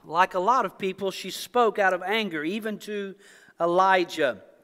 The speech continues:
"What have you against me, O man of God?" She was questioning God's man. "Why are you here? What did I ever do to you?"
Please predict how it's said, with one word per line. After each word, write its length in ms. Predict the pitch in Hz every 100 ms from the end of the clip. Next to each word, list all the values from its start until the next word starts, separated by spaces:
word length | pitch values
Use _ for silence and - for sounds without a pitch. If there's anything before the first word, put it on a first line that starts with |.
| _ _ _ _ _ _ _
"What 320 | 160 277 320 180
have 220 | 247 220
you 220 | 285 285
against 400 | 226 269 262 247
me, 260 | 294 269 226
O 160 | 208
man 280 | 196 202 190
of 120 | 170
God?" 400 | 175 165 214 320 - - - _ _ _ _ _ _ _ _ _ _ _
She 180 | - 196
was 160 | 185 -
questioning 480 | - 214 - 202 190
God's 320 | 214 214 226
man. 400 | 294 320 302 180
"Why 360 | 214 269 269
are 120 | 240 196
you 160 | 208
here? 680 | 180 233 311 208 147 113 - _ _ _ _ _ _ _ _
What 140 | 208 320
did 100 | 311
I 160 | 262
ever 220 | 294 285
do 280 | 214 262 285
to 160 | 277 240
you?" 640 | 233 330 285 202 156